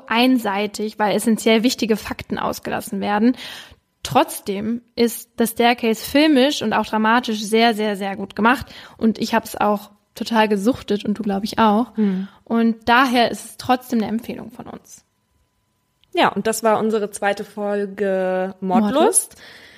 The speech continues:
Speaker 2: Denkt daran, uns auf Instagram zu abonnieren. Wenn ihr Fragen habt oder Anregungen, könnt ihr uns auf Instagram schreiben oder auf unsere E-Mail-Adresse mordlustpodcast at g m x punkt d e.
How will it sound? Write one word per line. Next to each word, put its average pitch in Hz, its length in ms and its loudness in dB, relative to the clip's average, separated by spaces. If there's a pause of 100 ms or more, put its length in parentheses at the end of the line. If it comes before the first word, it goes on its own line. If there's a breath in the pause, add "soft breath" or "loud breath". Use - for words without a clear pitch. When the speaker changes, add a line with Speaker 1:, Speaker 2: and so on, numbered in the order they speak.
(240 loud breath)
Speaker 2:
Denkt 285 220 2
daran, 294 540 2
uns 254 420 0
auf 220 160 -2
Instagram 294 420 0
zu 294 140 0
abonnieren. 277 640 -2 (100)
Wenn 214 300 0
ihr 214 160 -2
Fragen 262 500 0
habt 254 300 -2
oder 208 220 2
Anregungen, 220 420 0
könnt 214 180 -2
ihr 208 80 -2
uns 196 140 -4
auf - 120 -6
Instagram 208 420 0
schreiben 190 720 0
oder 185 400 0
auf 180 120 -4
unsere 185 340 -4
E-Mail-Adresse 220 840 0
mordlustpodcast 190 1500 0
at - 200 -8
g 180 80 -2
m 175 120 -2
x - 280 -10
punkt 165 320 -10
d - 80 -6
e. - 180 -14